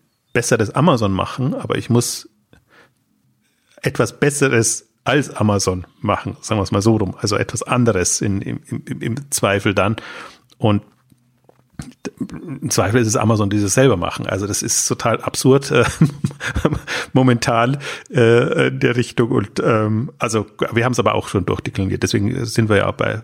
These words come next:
Zalando sehr erfreut jetzt über die Mobile, Mobile-Aktivitäten, die im Übrigen ganz nach unten gerutscht sind, ne? Also ich weiß nicht, du hast den,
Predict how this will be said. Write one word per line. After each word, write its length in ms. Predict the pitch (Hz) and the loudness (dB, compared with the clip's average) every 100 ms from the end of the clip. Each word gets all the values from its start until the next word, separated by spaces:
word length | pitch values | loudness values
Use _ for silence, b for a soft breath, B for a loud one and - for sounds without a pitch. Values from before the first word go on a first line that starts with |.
| - | -6
Zalando 440 | - 107 120 120 | -2 0 2 0
sehr 180 | 113 110 | 2 2
erfreut 420 | 104 - 101 104 | 2 0 2 2
jetzt 200 | 101 - | 0 -4
über 120 | - 104 | -6 -4
die 80 | |
Mobile, 420 | 98 127 139 - - | 0 0 0 -2 -6
Mobile-Aktivitäten, 880 | - 120 123 123 - 113 104 120 110 | 0 2 0 -2 -8 -8 -2 0 2
die 80 | 113 | 0
im 80 | 131 | 0
Übrigen 340 | 110 104 101 | 0 0 0
ganz 240 | - 117 139 | -2 -2 0
nach 100 | 147 | 2
unten 220 | 147 - | 2 0
gerutscht 380 | - - - - | -2 -4 -6 -6
sind, 180 | 92 98 | -4 -2
ne? 140 | 117 | -2
Also 220 | 107 101 | 0 -2
ich 80 | 95 | 0
weiß 140 | 101 - | -2 -2
nicht, 180 | - | 0
du 80 | 110 | 0
hast 120 | 113 | 2
den, 180 | 107 98 | 0 -4